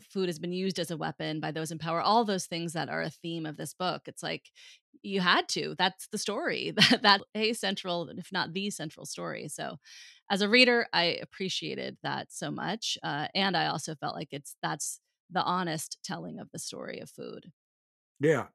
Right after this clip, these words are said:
Speaker 2: I mean, and it hadn't been told in that way, at least not much before.
Speaker 1: Yeah, I mean, I certainly, there are those who have written about those inextricable linkages, but I think in a book that felt like, you know, for y-, the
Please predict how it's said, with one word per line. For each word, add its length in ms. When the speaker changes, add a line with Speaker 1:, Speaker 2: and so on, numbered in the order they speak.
Speaker 2:
I 100
mean, 200
and 200
it 80
hadn't 480
been 180
told 360
in 100
that 240
way, 440
at 100
least 260
not 280
much 500
before. 520
Speaker 1:
Yeah, 180
I 80
mean, 160
I 120
certainly, 420
there 160
are 560
those 440
who 120
have 260
written 520
about 580
those 560
inextricable 600
linkages, 500
but 120
I 80
think 200
in 120
a 40
book 220
that 160
felt 200
like, 360
you 60
know, 140
for 280
y-, 140
the 80